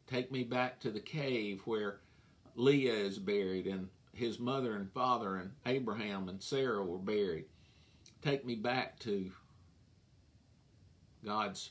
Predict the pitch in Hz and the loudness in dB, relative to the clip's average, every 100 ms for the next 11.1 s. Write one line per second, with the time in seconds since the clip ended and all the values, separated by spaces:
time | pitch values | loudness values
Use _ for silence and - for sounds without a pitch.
0 | - 131 123 113 98 - - - - - | -10 -6 -4 -4 -6 -10 -16 -20 -20 -16
1 | 95 92 80 71 - - - - - - | -8 -6 -6 -10 -14 -20 -20 -20 -20 -20
2 | - - - - 110 95 82 - - - | -20 -20 -18 -6 -4 -4 -8 -18 -20 -20
3 | - 104 151 160 127 101 98 87 95 - | -2 2 4 4 4 2 0 -2 -4 -10
4 | - - - - - - - - 135 135 | -20 -20 -20 -20 -20 -20 -16 -2 0 0
5 | 82 80 - - - - - - - - | -2 -4 -12 -20 -20 -20 -20 -20 -20 -4
6 | 120 147 143 127 113 104 - _ - - | 0 2 2 2 0 -2 -6 _ -20 -20
7 | - - - - - 107 110 - - 120 | -20 -20 -20 -10 -2 0 0 -6 -10 -2
8 | 120 110 135 160 123 107 - 117 123 110 | 0 2 2 2 0 0 -2 2 4 4
9 | 98 85 - 101 101 127 - - - - | -2 -2 -4 -4 -4 -6 -8 -10 -10 -12
10 | 110 117 120 113 147 147 117 104 104 98 | -4 -2 0 -2 -2 -2 -2 2 0 0